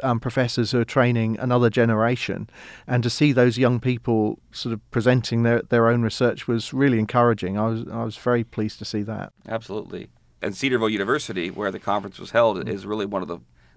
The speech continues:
Speaker 2: the leaders in that, in raising
Speaker 1: Yeah.
Speaker 2: up, uh, another generation of creationist students in the sciences.
Speaker 1: Doctor John Whitmore, you know, he's, uh, the professor of geology there, and he set up that geology program at Cedarville some time ago. And,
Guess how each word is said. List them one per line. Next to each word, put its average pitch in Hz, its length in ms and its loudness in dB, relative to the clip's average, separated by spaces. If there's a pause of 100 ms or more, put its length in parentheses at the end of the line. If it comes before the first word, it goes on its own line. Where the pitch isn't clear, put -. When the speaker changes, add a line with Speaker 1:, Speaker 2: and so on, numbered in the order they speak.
Speaker 2:
the 104 80 -6
leaders 117 420 0
in 90 140 -8
that, 67 260 -6
in 98 160 -10
raising 107 300 -2
Speaker 1:
Yeah. 123 160 4
Speaker 2:
up, 95 80 -4
uh, 87 120 -2
another 101 220 -6
generation 95 560 -6
of 87 180 -6 (400)
creationist 104 640 -8
students 104 640 -6
in 110 120 -4
the 92 80 -4
sciences. - 720 -6 (160)
Speaker 1:
Doctor 156 260 4
John 151 240 6
Whitmore, 131 400 6
you 135 140 4
know, 123 160 6
he's, 127 420 0
uh, 120 240 2
the 117 220 0
professor 120 480 -6
of 110 40 -8
geology 120 460 0
there, 101 300 -2 (480)
and 120 260 0
he 127 80 -2
set - 220 -4
up 123 140 -6
that 127 140 -4
geology 117 480 -2
program 117 460 0
at 107 80 -8
Cedarville 113 400 0
some 113 240 -2
time 117 240 0
ago. 107 300 0
And, 110 260 -2